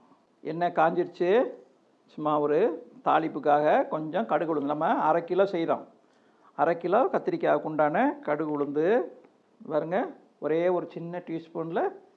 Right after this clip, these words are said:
ஜீரகம், ஒரு கால் ஸ்பூனு வெந்தயம், அதே ஸ்பூன்ல ஒரு சின்ன டீஸ்பூன், சின்ன டீஸ்பூன், அதுல ஒரு ஸ்பூனு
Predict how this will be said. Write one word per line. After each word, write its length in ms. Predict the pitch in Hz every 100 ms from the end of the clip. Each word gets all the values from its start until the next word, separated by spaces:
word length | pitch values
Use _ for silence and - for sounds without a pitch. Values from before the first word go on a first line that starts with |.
| - 143
ஜீரகம், 520 | 165 151 143 180 262 - - _ _ _ _ _ _ _ _ _ _ _ - _ -
ஒரு 100 | 143 139 156
கால் 260 | 160 175
ஸ்பூனு 380 | - 190 190 202 262 381 - _ _ _ -
வெந்தயம், 560 | 151 165 175 160 175 254 - - _ _ _ _ _ _ _ _ _ _ _ _ _ _ _ _ -
அதே 180 | 135 170 185
ஸ்பூன்ல 420 | - 175 175 180 262 - - _ _ _ _ _ 156
ஒரு 120 | 175 247 -
சின்ன 280 | 170 180 196 196
டீஸ்பூன், 400 | 175 170 - 139 -
சின்ன 240 | 180 196 190
டீஸ்பூன், 360 | 170 165 160 135
அதுல 160 | 156 208 320 156
ஒரு 80 | 147
ஸ்பூனு 320 | - 175 190